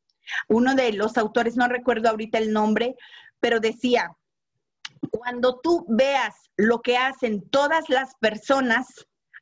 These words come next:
haz completamente diferente.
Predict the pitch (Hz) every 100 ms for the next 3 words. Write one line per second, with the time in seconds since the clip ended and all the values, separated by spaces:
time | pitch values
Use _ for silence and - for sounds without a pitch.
0 | _ 240 277 302 _ _ - - 240 226
1 | 254 247 254 247 254 247 247 226 - 208
2 | 240 240 240 170